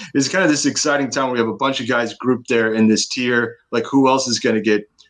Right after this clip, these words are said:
dropped down? I don't, this is, these are the challenges when you're ranking and tiering players,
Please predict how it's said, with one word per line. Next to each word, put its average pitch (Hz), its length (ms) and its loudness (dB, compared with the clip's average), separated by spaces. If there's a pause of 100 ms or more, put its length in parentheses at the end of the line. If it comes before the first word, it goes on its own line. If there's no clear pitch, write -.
(140)
dropped 117 300 -2
down? 113 240 0
I 113 80 -2
don't, 120 160 -4
this 135 160 0
is, - 260 -8
these 139 160 0
are 143 60 2
the 110 140 0
challenges 123 580 -2 (220)
when 117 140 2
you're 110 180 4
ranking 113 480 2
and 104 120 0
tiering 110 380 -2
players, 107 560 0